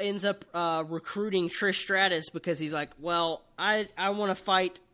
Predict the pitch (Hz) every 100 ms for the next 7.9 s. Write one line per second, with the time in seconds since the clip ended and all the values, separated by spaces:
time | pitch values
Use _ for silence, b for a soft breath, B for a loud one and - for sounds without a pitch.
0 | - 180 175 175 - 156 151 165 190 196
1 | 190 165 131 127 123 120 117 127 b b
2 | b b b _ _ - - 170 151 147
3 | 139 170 156 156 180 170 170 - - 214
4 | 139 139 - - _ _ _ _ _ _
5 | _ _ - 165 196 262 269 277 160 147
6 | 131 139 151 160 160 151 208 220 - 226
7 | 240 196 127 120 117 101 117 -